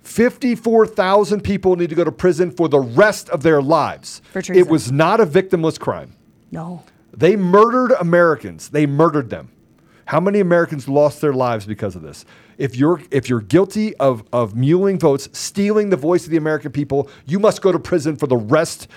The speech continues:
Speaker 1: of your life. And by the way, on the violent side, this is violence.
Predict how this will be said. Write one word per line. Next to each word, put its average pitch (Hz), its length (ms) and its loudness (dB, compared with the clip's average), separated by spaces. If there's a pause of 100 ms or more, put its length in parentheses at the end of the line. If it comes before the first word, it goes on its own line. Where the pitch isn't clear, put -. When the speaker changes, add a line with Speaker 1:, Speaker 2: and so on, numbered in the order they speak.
Speaker 1:
of 151 160 2
your 131 280 4
life. 120 580 -4 (1200)
And 117 160 -8
by 123 160 0
the 127 80 -2
way, 110 260 -2 (840)
on 120 120 -2
the 117 60 -2
violent 123 420 -2
side, 139 300 -2 (1000)
this 147 220 -2
is 143 160 0
violence. 95 600 -6